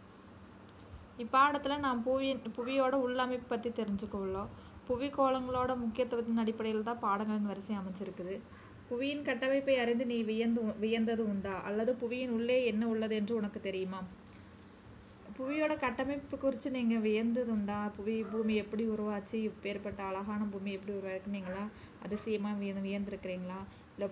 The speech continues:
பு-, புவியின் உள்ளே என்ன இருக்குதுன்னு உங்களுக்கு தெரியுமா? புவியானது பாறையினால் ஆன பந்து போன்ற அமைப்புடைய இதனை, இதனை நிலக்கோளம் எனவும்,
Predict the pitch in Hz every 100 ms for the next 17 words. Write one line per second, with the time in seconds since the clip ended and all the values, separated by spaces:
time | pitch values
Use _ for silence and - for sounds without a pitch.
0 | 202 202 208 202 214 240 233 226 233 233
1 | 214 214 226 214 220 214 214 185 180 -
2 | 190 202 185 185 202 - - - - -
3 | - - - - - - - - - -
4 | - - - - - - - 269 311 330
5 | 311 294 311 311 233 240 277 285 285 285
6 | 262 240 247 220 214 240 240 233 233 226
7 | 220 226 214 240 240 220 208 208 - -
8 | - - - - - 220 220 214 214 226
9 | 262 247 233 220 214 220